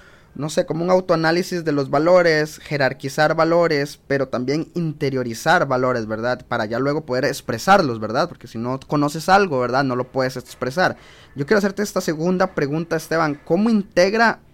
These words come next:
tú como persona, Esteban como persona, un valor en su vida? Por ejemplo, tú dices, "Ok,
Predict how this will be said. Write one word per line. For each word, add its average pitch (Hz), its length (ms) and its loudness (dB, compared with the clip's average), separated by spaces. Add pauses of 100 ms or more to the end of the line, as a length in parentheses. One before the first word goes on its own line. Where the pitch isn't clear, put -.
(160)
tú 180 140 0
como 123 200 -4
persona, 113 320 -4
Esteban 139 320 -2
como 170 180 -4
persona, 151 420 -4 (540)
un 208 200 6
valor 185 300 6
en 190 100 0
su 151 180 -2
vida? 139 260 0 (180)
Por 127 100 0
ejemplo, 147 340 -2
tú 151 100 -4
dices, 151 140 0
"Ok, 139 100 -4